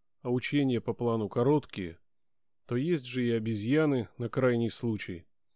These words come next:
Они, понятно, тем более не присные бога железа, но ведь похожи чем-то на людишек, так? Заодно молодёжь истинного народа наблатыкается в лазанье по деревьям.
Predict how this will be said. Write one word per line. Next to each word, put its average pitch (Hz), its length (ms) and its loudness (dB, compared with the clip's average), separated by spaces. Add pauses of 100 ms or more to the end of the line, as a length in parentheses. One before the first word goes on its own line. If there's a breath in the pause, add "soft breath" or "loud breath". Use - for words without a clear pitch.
(580)
Они, 165 260 0
понятно, 147 680 2
тем 131 280 0
более 139 400 6
не 110 160 -2
присные 117 540 -2
бога 113 280 0
железа, 104 580 -2 (640)
но 131 140 -2
ведь 131 200 0
похожи 147 460 2
чем-то 110 360 -2
на 107 80 0
людишек, 110 580 -4
так? 170 360 2 (1040)
Заодно 151 480 2
молодёжь 156 540 4
истинного 143 500 0
народа 135 600 4
наблатыкается 135 920 2
в 107 40 -4
лазанье 123 500 2
по 113 120 -6
деревьям. 101 680 -2